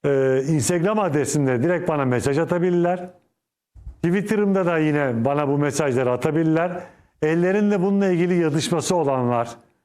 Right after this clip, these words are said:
bununla ilgili ses kaydı olanlar benimle bunları paylaşabilir. Bende şu anda dört tane birikmiş var. Burada bir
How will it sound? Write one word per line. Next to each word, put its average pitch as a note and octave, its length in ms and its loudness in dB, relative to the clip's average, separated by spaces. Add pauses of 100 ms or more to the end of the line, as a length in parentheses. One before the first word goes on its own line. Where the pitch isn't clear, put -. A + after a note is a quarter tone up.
(360)
bununla G3+ 260 2
ilgili F3 560 0 (340)
ses G3 340 -2
kaydı C#3+ 280 0
olanlar C#3+ 560 -2 (440)
benimle E3+ 400 0
bunları E3+ 320 -2
paylaşabilir. A#2 600 -2 (360)
Bende G#3+ 280 0
şu G#3+ 160 0
anda G3 200 0
dört G3+ 220 -2
tane F#3 280 0
birikmiş F3+ 460 -2
var. A#2+ 300 -4 (1900)
Burada G3+ 300 0
bir G#3 260 0